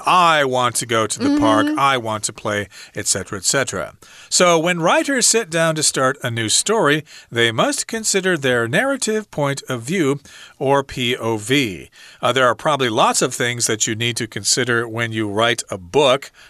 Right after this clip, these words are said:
Speaker 1: or when you write a story or whatever.
Speaker 2: True.
Speaker 1: But, uh, we're focusing today on the narrative point of view. So narrative means having to do with the narration of the story, how you're telling the story. Basically,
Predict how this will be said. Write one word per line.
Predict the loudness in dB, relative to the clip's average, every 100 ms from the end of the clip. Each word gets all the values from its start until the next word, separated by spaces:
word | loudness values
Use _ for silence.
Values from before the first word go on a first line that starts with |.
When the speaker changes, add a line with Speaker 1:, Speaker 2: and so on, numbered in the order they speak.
| -12
Speaker 1:
or | -8
when | -6
you | -6
write | -2 0 0
a | 0
story | -2 -2 -2 0 0
or | 0
whatever. | 0 -2 0 0 0 -2
Speaker 2:
True. | -6 -16 -14
Speaker 1:
But, | -2 -2 0
uh, | -2
we're | 0
focusing | 0 0 0 0 -2 -2
today | -4 0 0 -2 -6 -20 -20 -10
on | 0 0 2
the | -2
narrative | 0 2 2 0 0 0 -2 -8
point | -4 -4 -4 -6
of | -6
view. | -4 0 2 0 -4 -16 -20 -4
So | 0 0 0
narrative | 0 2 2 2 2 2 0
means | -4 -4 -2
having | 0 0 -2
to | -4
do | -2 0
with | 2 0
the | 0
narration | -2 0 2 0 0 0 -2
of | -4 -6
the | -4
story, | -2 -2 0 0 -4 -20 -8
how | 2 4 4
you're | 2 0
telling | 0 0 0 0 -4
the | 0
story. | 0 0 -2 -2 -6
Basically, | -4 -2 -2 -2 -6